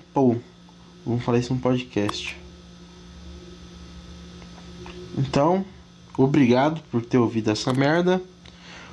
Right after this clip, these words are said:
Obrigado os dez inscritos que apareceram do nada. E obrigado por vocês terem ouvido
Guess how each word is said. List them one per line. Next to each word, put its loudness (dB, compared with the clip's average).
Obrigado 4
os -4
dez 6
inscritos 2
que 0
apareceram 2
do 2
nada. 2
E 6
obrigado 4
por 4
vocês 4
terem 6
ouvido 4